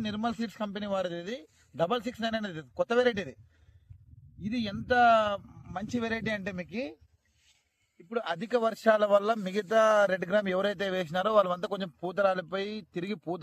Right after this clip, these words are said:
రావడానికి చాలా ఇబ్బందికరంగా ఉంది. ఈ డబల్ సిక్స్ నైన్ అనే వెరైటీలో మాత్రం మీకు పూత అనేది చాలా ఈజీగానే పట్టిందండి. ఇప్పుడు మళ్ళా మంచి క్వాలిటీ అండి. ఇది హైట్ కూడా పై వరకు కూడా మీకు పూత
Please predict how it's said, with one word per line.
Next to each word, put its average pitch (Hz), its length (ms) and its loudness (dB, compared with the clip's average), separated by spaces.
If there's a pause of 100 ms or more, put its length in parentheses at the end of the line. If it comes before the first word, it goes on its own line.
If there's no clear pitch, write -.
(120)
రావడానికి 185 440 0
చాలా 175 280 0
ఇబ్బందికరంగా 185 560 -2
ఉంది. 120 100 -10 (580)
ఈ 240 60 0 (100)
డబల్ 202 280 0
సిక్స్ 233 180 -8
నైన్ 220 160 -2
అనే 214 180 -4
వెరైటీలో 196 400 -4
మాత్రం 220 240 -4
మీకు 220 100 -4 (120)
పూత 233 220 -4
అనేది 233 260 -4
చాలా 226 120 2 (160)
ఈజీగానే 233 340 2 (100)
పట్టిందండి. 185 320 -4
ఇప్పుడు 139 180 -4
మళ్ళా 170 160 2 (1200)
మంచి 240 380 -2 (720)
క్వాలిటీ 202 380 6
అండి. 147 120 -4
ఇది 113 100 -10 (600)
హైట్ 202 320 2
కూడా 262 160 8 (540)
పై 190 80 6 (120)
వరకు 247 260 4
కూడా 269 140 10 (180)
మీకు 233 240 -4
పూత 233 120 0